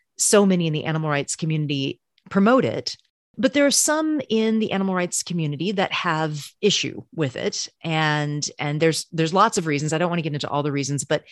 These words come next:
but one that bothers me, the one that bothers me the most is that we're still using animals. We, we're still taking a living cell from a living animal,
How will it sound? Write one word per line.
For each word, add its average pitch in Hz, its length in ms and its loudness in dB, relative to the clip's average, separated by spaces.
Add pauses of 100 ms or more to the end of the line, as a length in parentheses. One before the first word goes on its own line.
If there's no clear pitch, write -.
(320)
but 220 120 6
one 294 580 0
that 190 300 -2
bothers 202 480 2
me, 151 440 -2
the 156 80 -2
one 233 240 0
that 262 100 -2
bothers 170 420 -2
me 156 160 -4
the 147 100 -6
most 127 580 -6 (440)
is 196 220 4
that - 140 0
we're 220 100 2
still 285 500 0
using 240 600 0
animals. 294 720 -4
We, 220 260 -2
we're 226 200 0
still 254 600 0 (540)
taking 214 720 -2
a 214 60 -4
living 170 580 -2
cell 175 360 0
from 160 200 -4
a 139 80 -4
living 180 640 -2 (180)
animal, 180 800 2